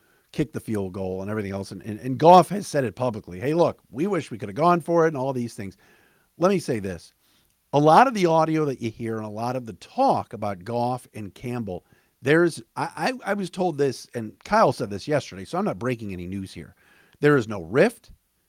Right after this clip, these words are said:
between the coach and the quarterback. There is a huge amount of respect. There is a, uh, a, um, a connection between Campbell, Ben Johnson, and Goff. And I don't think anything got poisoned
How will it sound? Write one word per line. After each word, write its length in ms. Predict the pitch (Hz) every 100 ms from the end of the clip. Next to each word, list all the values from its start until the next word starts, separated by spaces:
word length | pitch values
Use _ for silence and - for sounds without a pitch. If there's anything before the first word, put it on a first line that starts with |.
| -
between 280 | - 170
the 80 | 165
coach 280 | - 180 175
and 60 | 160
the 60 |
quarterback. 540 | 127 151 180 185 185 -
There 160 | 104
is 120 | 104
a 140 | 98 90
huge 460 | - - 196 240
amount 260 | 202 175 170
of 80 | 127
respect. 540 | 98 - 170 170 - _ _ _ _ -
There 180 | 110 101
is 120 | 98
a, 260 | 95 92 - -
uh, 280 | 87 - -
a, 200 | - 92 -
um, 320 | 90 73 58 _
a 40 | -
connection 720 | - 110 123 160 - 214 165 - _ _
between 380 | - 107 104 90
Campbell, 580 | - 170 160 151 147 139 _ _
Ben 300 | 110 139 143
Johnson, 480 | 127 135 135 127 131
and 160 | 110 92
Goff. 480 | 113 120 127 _ _ _ _ _ -
And 360 | 120 117 113 -
I 100 | 143
don't 180 | 156 156
think 220 | 143 120 -
anything 400 | 165 170 165 151
got 300 | 135 120 113 _ _ _ _ _
poisoned 720 | - 185 185 165 120 87 73